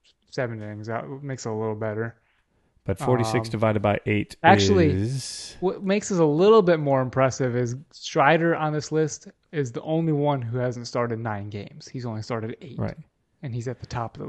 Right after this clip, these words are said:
Speaker 1: leaderboard.
Speaker 2: What I think
Speaker 1: But he's
Speaker 2: is
Speaker 1: also
Speaker 2: impressive is Gausman has nine walks and Gallen has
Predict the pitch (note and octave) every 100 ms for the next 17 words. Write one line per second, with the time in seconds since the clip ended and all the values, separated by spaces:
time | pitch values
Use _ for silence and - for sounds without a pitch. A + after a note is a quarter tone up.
0 | - - - - E3+ _ _ _ G3+ -
1 | _ F3 C3 G2 F#2+ A#2 C3 - F2+ A#2+
2 | E2+ - A#2 - A2+ G2+ - _ _ _
3 | _ _ G2+ F#2 - _ - G2+ A2+ C3
4 | B2+ A2+ G2 G2 F#2 G#2+ G#2 G#2 A2 -
5 | - - _ G2+ F#2 F2+ F#2 G2 F#2 F#2+